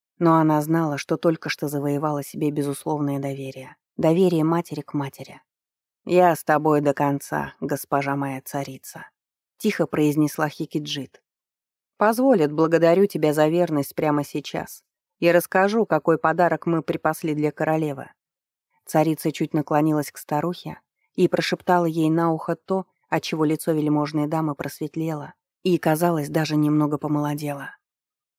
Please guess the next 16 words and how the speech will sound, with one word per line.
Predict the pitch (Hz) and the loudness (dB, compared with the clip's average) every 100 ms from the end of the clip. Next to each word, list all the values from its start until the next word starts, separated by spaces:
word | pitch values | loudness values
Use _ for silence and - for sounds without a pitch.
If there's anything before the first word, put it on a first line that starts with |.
| _ | _
Каэб | - 160 175 202 | -2 0 0 -2
с | - | -2
интересом | 175 175 185 180 165 | 0 2 0 0 -2
посмотрел | 165 - 160 - 196 | -2 -2 -2 0 2
на | 185 156 | 2 2
них, | 151 147 - | 0 -4 -2
но | 180 | 0
решил | 165 - 160 | 0 -4 -4
отложить | 147 156 151 170 160 | -4 -4 -4 -4 -4
вопросы | 143 - 147 - | -6 -6 -8 -6
на | 147 | -6
потом. | 147 147 143 175 _ _ _ _ _ _ - | -6 -8 -10 -12 _ _ _ _ _ _ 2
"Ну | 190 196 | 4 6
а | 202 | 4
ты, | 202 247 | 2 -2
Каэб?" — | - 180 190 170 | 2 4 4 0